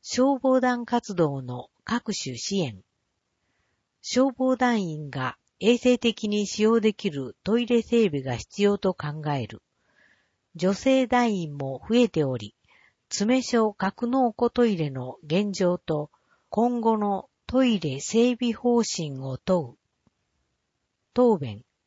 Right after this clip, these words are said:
消防本部。現在、トイレが設置してある消防団の詰め所格納庫は百五施設であり、そのうち、汲み取り式のトイレが四十五施設である。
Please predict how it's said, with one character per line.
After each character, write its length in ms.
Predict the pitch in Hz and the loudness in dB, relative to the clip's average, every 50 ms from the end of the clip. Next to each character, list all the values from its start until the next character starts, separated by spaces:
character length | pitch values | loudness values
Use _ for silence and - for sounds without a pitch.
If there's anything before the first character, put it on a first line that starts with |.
| _ _ _ _ - | _ _ _ _ -14
消 320 | - - 233 240 262 262 | -4 0 2 2 2 2
防 280 | 226 - 247 240 240 226 | 2 2 4 4 4 2
本 340 | 214 - 220 208 190 165 131 | 0 0 0 0 0 0 -4
部。 220 | 110 107 101 - _ _ _ _ _ _ _ _ _ _ _ _ _ _ _ _ _ _ _ _ _ _ _ _ - | -10 -12 -14 -16 _ _ _ _ _ _ _ _ _ _ _ _ _ _ _ _ _ _ _ _ _ _ _ _ 0
現 260 | 180 226 247 240 220 | 4 4 4 4 2
在、 360 | 170 160 131 113 110 107 - _ _ _ _ - | 0 -2 -4 -4 -6 -8 -12 _ _ _ _ -2
ト 180 | - 254 269 | 0 2 2
イ 60 | 247 208 | 2 2
レ 120 | 185 160 | 2 0
が 140 | 135 139 127 | 0 -2 -6
設 240 | - - 151 151 - - | -6 -8 -10 -10 -10 -6
置 140 | - 220 214 | -6 -4 -4
し 40 | - | -6
て 240 | _ - 220 196 190 | _ 0 2 2 2
あ 80 | 180 | 2
る 260 | 160 127 117 113 - - | 0 -2 -6 -10 -12 -12
消 340 | - - - 214 240 247 226 | -6 0 2 2 4 2 2
防 220 | - 247 233 214 | 2 2 4 4
団 260 | 175 165 143 139 127 117 | 2 0 -2 -4 -6 -8
の 180 | 117 110 113 - - | -10 -10 -12 -12 -10
詰 240 | - - 196 220 240 | -8 -4 0 0 0
め 60 | 247 | 0
所 360 | - - 240 226 214 190 - | 0 0 2 2 2 2 0
格 300 | - - 180 - - 220 | -4 -6 -6 -6 -4 -2
納 220 | 220 220 208 180 | 0 0 0 0
庫 200 | - - 127 127 | -2 -4 -4 -4
は 200 | 123 107 113 - - _ _ _ - - _ _ _ _ | -4 -4 -6 -10 -14 _ _ _ -20 -20 _ _ _ _
百 400 | - 196 190 196 - - 247 240 | -6 -4 -4 -4 -2 -4 -6 -4
五 380 | 220 - 240 226 220 - - - | 0 2 4 4 4 2 -2 -6
施 180 | - - 220 | -8 -8 -4
設 300 | - 226 202 - - 147 | -2 -2 -2 -2 -4 -4
で 160 | 139 147 139 | -2 -2 -2
あ 80 | 123 120 | -2 -2
り、 160 | 110 107 - _ _ _ _ _ _ _ _ _ _ _ | -6 -8 -14 _ _ _ _ _ _ _ _ _ _ _
そ 220 | - - - 185 196 | -14 -8 -4 -2 0
の 180 | 214 220 214 | 2 2 2
う 80 | 196 180 | 0 -2
ち、 340 | - - - 165 156 - - _ _ _ _ _ _ _ | -4 -6 -6 -6 -6 -6 -8 _ _ _ _ _ _ _
汲 120 | - 196 | -2 0
み 140 | 208 240 254 | 2 2 2
取 220 | - 262 254 240 240 | 2 2 2 2 2
り 60 | 233 | -2
式 240 | - - - - 240 | -4 -6 -6 -4 -2
の 160 | 226 220 220 | 0 -2 0
ト 180 | - - 233 220 | 0 2 2 2
イ 80 | 202 | 2
レ 160 | 151 160 143 117 | 2 0 -2 -2
が 260 | 127 123 123 - - _ _ _ _ _ _ _ | -2 -2 -4 -4 -6 _ _ _ _ _ _ _
四 300 | 190 202 254 269 247 214 | -2 0 2 2 0 -2
十 240 | 175 160 151 139 127 | -4 -4 -4 -4 -4
五 420 | 117 120 139 170 190 208 214 214 196 | -6 -6 -4 0 0 2 2 0 -2
施 180 | - - - | -6 -8 -4
設 280 | - 220 190 - - 139 | -2 -2 -2 -2 -4 -6
で 160 | 139 139 123 | -4 -4 -4
あ 120 | 110 104 | -4 -6
る。 120 | 98 101 | -8 -10